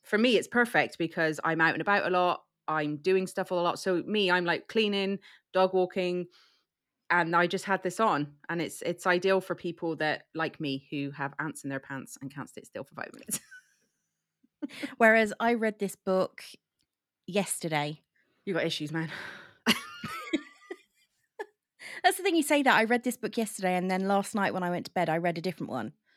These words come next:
Speaker 1: Yeah, th-, I, I just, I just, it, no, I just, I honestly, I mean, I, my hat's off to people. The weird thing is, my mom, my dad, and my brother, all big readers. Not so much now. My mom still is. I don't know if my dad is, but my brother isn't. But, like,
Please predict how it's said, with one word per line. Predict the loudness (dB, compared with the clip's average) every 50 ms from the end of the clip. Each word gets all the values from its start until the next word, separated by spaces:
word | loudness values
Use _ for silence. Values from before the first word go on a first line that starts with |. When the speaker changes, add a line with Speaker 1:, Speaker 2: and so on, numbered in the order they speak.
| _ _ _ _ _ _ _ -10
Speaker 1:
Yeah, | -6 -4 -4 -2 -2
th-, | -2 -2 -2 -2 -4 -4 -6
I, | -6
I | -8 _
just, | -14 -14 -8 -4 -4
I | -4 -4 -6
just, | -14 -16 -16 _ _ _ -14 -8
it, | -8 -8 -8 _ _ _ _ -16 -6 -2
no, | 0 2 4 4 4 4 2 2 0
I | -2 0
just, | 0 -2 -4 -4 0 4
I | 6 6
honestly, | 8 6 6 2 0 0 2 2
I | 2
mean, | 4 2 2 4
I, | 4 4 4 6
my | 4 4 4
hat's | 6 4 2 2 2 2
off | 2 2 2 0
to | -10 -4
people. | -2 0 0 0 -2 -2 0 0 -2 -4 -6 -18 -18 -10 -2
The | 0 4
weird | 4 4 4 4
thing | 2 0 2 2
is, | 4 2 2 0 0 -4 -6 -8 -8
my | -2 -2 0
mom, | 2 2 2 2 4
my | 4 2 4
dad, | 6 6 6 6 6
and | 4
my | 0 0 2
brother, | 4 4 4 4 4 2 2 2 0 -4 _ _ _ _ _ _ _ _ _ _ _ _ _ 2
all | 6 6 6 6 6
big | 4 2 2 2
readers. | 2 0 0 0 -2 -4 -4 -6 -8 -10 -14 _ _ _ -2
Not | 0 2 2 2 2
so | 2 4
much | 6 6 4 4 2 4
now. | 6 6 6 6
My | 6 4
mom | 4 4 4 4 4 4
still | 2 2 0 2 2
is. | 2 0 0 -2
I | -2 0
don't | 0 0 0
know | 0 -2
if | -2 -2
my | 0
dad | 2 2 2 2
is, | 0
but | -4 -6
my | -6 -2
brother | 0 0 2 2 2 0
isn't. | -2 -2 -4 -2
But, | 0 0
like, | 0 -2 -2